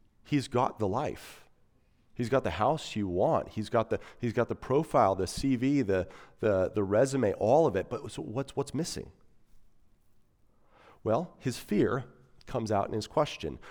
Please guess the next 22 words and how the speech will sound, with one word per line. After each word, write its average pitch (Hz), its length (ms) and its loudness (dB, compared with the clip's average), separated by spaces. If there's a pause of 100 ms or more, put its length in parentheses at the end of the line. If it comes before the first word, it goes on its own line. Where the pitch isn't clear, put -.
(200)
"O 139 80 4
Lord 185 320 2
God, 92 400 6 (540)
what - 200 4
will 160 140 2
you 143 160 -2
give 113 320 0
me? 90 320 0 (640)
For - 280 0
I 123 140 2
continue 123 560 -4
childless, - 960 -8 (500)
and 123 120 0
the - 120 -2
heir 147 240 4
of 147 140 4
my 123 200 4
household 135 580 -2
is 107 200 -8
Eliezer 123 600 0
of 104 160 -2
Damascus. 110 840 -2